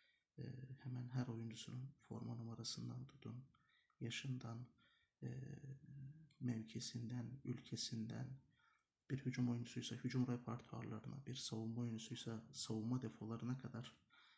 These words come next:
hemen her konuya vakıfım. Ee, inanın bana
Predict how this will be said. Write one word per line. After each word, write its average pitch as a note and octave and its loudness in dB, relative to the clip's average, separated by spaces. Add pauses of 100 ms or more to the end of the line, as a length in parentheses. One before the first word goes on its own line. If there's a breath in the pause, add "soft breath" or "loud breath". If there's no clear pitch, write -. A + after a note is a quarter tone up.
(100)
hemen B2 6
her C3 6
konuya A2+ 0 (220)
vakıfım. A2+ -4 (920 soft breath)
Ee, - -2 (3000 loud breath)
inanın E3+ 12
bana E3+ 12